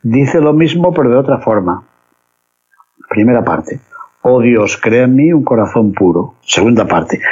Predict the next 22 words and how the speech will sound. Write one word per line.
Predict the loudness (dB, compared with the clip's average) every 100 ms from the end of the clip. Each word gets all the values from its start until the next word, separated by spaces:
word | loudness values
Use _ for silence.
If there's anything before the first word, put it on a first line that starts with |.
| -4
"Renuévame | -2 0 0 2 2 2 2 2 0
por | -2 0
dentro | 2 0 0 -2
con | -2 -2
espíritu | -2 0 0 0 -2
firme". | -2 0 -2 -4 -10 _ _ _ _ _ _ _ _ _ _ -6
Es | -2
decir, | -2 -2 -4 -6 _ _ _ _ _ _ _ -2
esa | -2 0 0 0 -4 _ _ _
limpieza | -2 0 0 0 -2 2 0
del | 0
corazón | 0 -2 0 0 0 0 -6 _ -20 _ _ _
es | -2 0 0 -4
tener | -4 -2 0 -2 -2
un | -2 -2
espíritu | -4 -2 0 0 -2 0 0
seguro, | -2 -4 0 0 2 2 -2 -2
firme, | -2 0 0 2 0
anclado | -2 -2 -2 0
en | -2
el | -4
Señor. | -6 -6 -6 -10